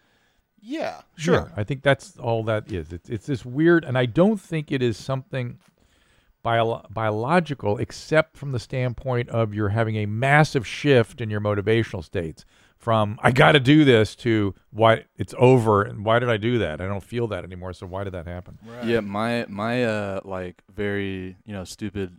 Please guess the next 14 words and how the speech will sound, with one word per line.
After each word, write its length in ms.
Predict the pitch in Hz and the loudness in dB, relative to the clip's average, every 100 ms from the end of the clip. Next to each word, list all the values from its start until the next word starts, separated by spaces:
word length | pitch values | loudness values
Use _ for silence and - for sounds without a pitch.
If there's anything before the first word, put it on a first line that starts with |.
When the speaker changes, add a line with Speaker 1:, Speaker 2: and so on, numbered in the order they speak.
| _ | _
Speaker 3:
uneducated 1000 | 101 98 101 98 95 - 101 101 104 101 _ _ _ _ | -14 -12 -10 -12 -12 -8 -6 -6 -8 -10 _ _ _ _
assumption 640 | 113 107 123 120 - 131 131 | -8 -6 -4 -4 -4 -6 -6
Speaker 2:
Mm-hmm. 100 | 98 | -6
Speaker 3:
would 220 | 107 101 101 | -6 -6 -6
be 480 | 104 104 101 98 - _ _ _ _ _ _ | -6 -6 -6 -8 -12 _ _ _ _ _ _
your 480 | 107 98 110 110 110 | -20 -6 -2 0 0
instinct 580 | 113 123 120 123 110 107 - | -2 -4 -6 -6 -6 -8 -10
is 200 | 101 - | -10 -10
to 140 | 107 | -14
procreate, 720 | - 110 104 - 104 104 95 | -8 -8 -6 -6 -2 -2 0
Speaker 2:
Yeah, 120 | 104 | -2
Speaker 3:
right? 300 | 95 95 98 - | -2 -6 -8 -8
Speaker 2:
yeah. 80 | 107 | -4
Speaker 3:
So 440 | 104 98 92 92 | -2 -2 -6 -10